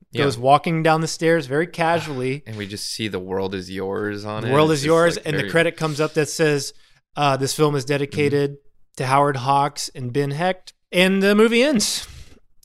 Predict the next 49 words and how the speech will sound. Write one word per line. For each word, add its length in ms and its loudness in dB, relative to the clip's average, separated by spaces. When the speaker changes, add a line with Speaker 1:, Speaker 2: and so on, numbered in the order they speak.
Speaker 2:
And 220 6
there, 140 8
there 220 6
is 120 4
a 40 0
credit 400 2
at 80 2
the 60 -6
very 420 6
end 160 2
of 120 -2
the 100 4
movie. 280 2
I 40 6
don't 120 0
know 80 2
if 120 -2
you 80 -4
sat 260 -6
through 100 -14
the 80 -8
credits. 520 -10
Words 360 6
that 180 -2
read, 380 0
"Scarface 500 2
is 120 -6
a 60 -4
fictional 480 -2
account 340 -2
of 80 -8
the 120 -2
activities 560 -4
of 100 -6
a 60 -6
small 500 0
group 320 -4
of 160 -10
ruthless 380 -6
criminals." 580 -12
The 80 -8
characters 480 2
do 120 -6
not 260 0
represent 400 -4
the 60 -10
Cuban 360 -4
American 400 -6
community, 600 -6